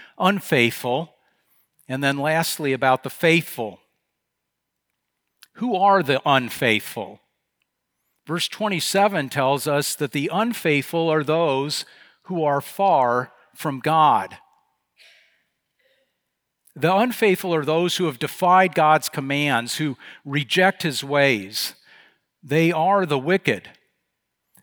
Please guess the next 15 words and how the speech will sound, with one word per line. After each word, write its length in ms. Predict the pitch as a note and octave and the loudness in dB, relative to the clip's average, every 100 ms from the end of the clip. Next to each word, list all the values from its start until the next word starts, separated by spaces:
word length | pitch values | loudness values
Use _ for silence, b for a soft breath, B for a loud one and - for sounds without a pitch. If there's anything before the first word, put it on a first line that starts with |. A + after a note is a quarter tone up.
| _ | _
They 220 | B2 C#3 F3 | -2 0 2
will 160 | G3+ | 0
be 160 | E3+ D3+ | -2 -4
judged 580 | B2 D#3 E3+ D#3+ D#3 D#3 | 0 2 2 2 -6 0
by 200 | D#3+ D#3 | 0 2
their 160 | D#3+ | 0
wicked 420 | C#3+ D#3+ E3+ C3 | 0 -2 -2 -6
deeds, 560 | D#3 E3+ C3 B2 C3+ - | -4 -2 -2 -4 -4 -6
and 200 | D3+ C3 | -6 -2
they 160 | C#3 D3+ | -2 -2
will 240 | C#3 B2+ | -2 -4
perish 680 | - - F3 D#3+ A#2+ B2 C#3+ | -6 -6 -2 0 -2 -4 -6
and 140 | B2 | -6
be 160 | B2+ B2 | -8 -6
destroyed. 720 | A#2+ - - C#3 B2+ G2 G2 | -4 -6 -6 -8 -8 -8 -14